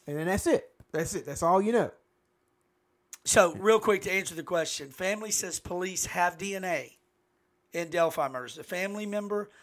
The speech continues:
Speaker 2: uh, of a killed Delphi teenager indicated the police may have D N A evidence related to the case. During an interview with Fox News senior correspondent Laura Ingle on Monday night,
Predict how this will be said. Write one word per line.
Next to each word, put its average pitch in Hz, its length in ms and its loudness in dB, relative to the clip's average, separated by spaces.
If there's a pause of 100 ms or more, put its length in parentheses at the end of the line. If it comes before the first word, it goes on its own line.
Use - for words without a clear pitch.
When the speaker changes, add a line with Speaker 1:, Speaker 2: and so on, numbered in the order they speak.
(300)
Speaker 2:
uh, 170 220 2
of 185 140 -2
a 165 80 -2
killed 175 260 -2
Delphi 160 300 2
teenager 156 380 -6
indicated 156 400 -8
the 151 80 -8
police 160 380 -6
may 170 200 -4
have 185 160 0
D 175 140 -6
N 170 80 -6
A 165 160 -6
evidence 156 320 -4
related 147 360 -6
to 151 40 -14
the 147 80 -12
case. 139 380 -10 (260)
During 180 200 -6
an 190 80 -8
interview 185 300 -6
with 165 120 -6
Fox 170 280 0
News 170 180 -8
senior 170 200 -8
correspondent 160 520 -6
Laura 160 260 0
Ingle 190 300 -4
on 160 80 -8
Monday 170 240 -4
night, 190 280 -2